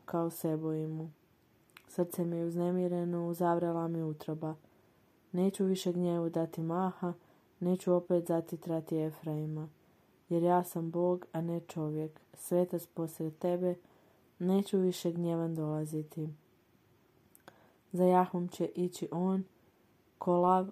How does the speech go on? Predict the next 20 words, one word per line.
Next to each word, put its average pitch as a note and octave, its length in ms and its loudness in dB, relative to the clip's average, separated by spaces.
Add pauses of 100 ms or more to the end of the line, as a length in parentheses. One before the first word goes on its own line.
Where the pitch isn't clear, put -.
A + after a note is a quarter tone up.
on F3+ 180 0
će F3+ 180 0
rikati, E3 640 -2 (440)
a D#3+ 120 -4
kad E3+ 200 -2
zarikao E3+ 640 0
bude, F#3 500 0 (100)
sinovi E3+ 500 -2
će E3 200 -8
mu D#3+ 140 -4
veselo E3 480 -2
dohrlit E3 560 -4
sa E3 140 -6
zapada. D#3 640 -6 (580)
Ko - 120 -6
ptice G3 380 0
će F3 180 -4
dohrliti E3+ 640 -4
iz D#3+ 120 -6
Egipta, F3 560 -6